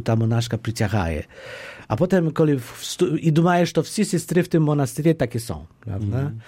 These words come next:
Speaker 1: I potem idę do tego monastyria. My nie znajemy, jaka była główna przyczyna, czemu ona przyszła do tego monastyria.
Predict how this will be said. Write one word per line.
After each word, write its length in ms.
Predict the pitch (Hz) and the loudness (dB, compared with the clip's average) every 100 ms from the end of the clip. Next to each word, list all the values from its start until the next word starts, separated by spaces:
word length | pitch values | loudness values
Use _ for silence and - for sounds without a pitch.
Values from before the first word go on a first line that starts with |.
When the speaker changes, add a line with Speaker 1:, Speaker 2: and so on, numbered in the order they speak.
| - - - - - | -20 -20 -20 -12 -4
Speaker 1:
I 60 | |
potem 420 | 170 185 185 160 160 | 0 2 2 0 -4
idę 240 | 175 147 185 | -2 2 4
do 100 | 170 | 4
tego 220 | 160 156 | 2 2
monastyria. 720 | 156 147 135 - 127 139 147 | 2 0 -2 -2 -2 -2 -2
My 120 | 143 | 0
nie 160 | 190 180 | 0 0
znajemy, 500 | 175 185 170 135 120 | 2 2 4 4 2
jaka 240 | 123 127 | 2 0
była 220 | 117 117 | 0 0
główna 400 | 104 117 104 92 | 2 0 0 -2
przyczyna, 300 | 90 101 117 | -8 -4 -2
czemu 440 | 117 160 160 160 131 | 0 4 6 4 2
ona 200 | 127 120 | 0 -2
przyszła 340 | 120 113 123 | -4 -4 -4
do 100 | 98 | -4
tego 280 | 98 104 85 | -4 -4 -4
monastyria. 580 | 85 82 85 - - | -4 -6 -6 -8 -10